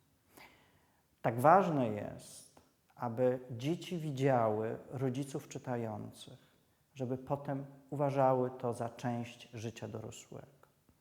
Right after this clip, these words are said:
Bardzo ważne jest, aby dzieci miały kontakt z dobrą biblioteką, nie tylko domową, ale także z biblioteką szkolną,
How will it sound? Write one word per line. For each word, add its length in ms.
Bardzo 240
ważne 420
jest, 420
aby 540
dzieci 420
miały 280
kontakt 680
z 160
dobrą 400
biblioteką, 880
nie 120
tylko 300
domową, 680
ale 220
także 380
z 60
biblioteką 680
szkolną, 640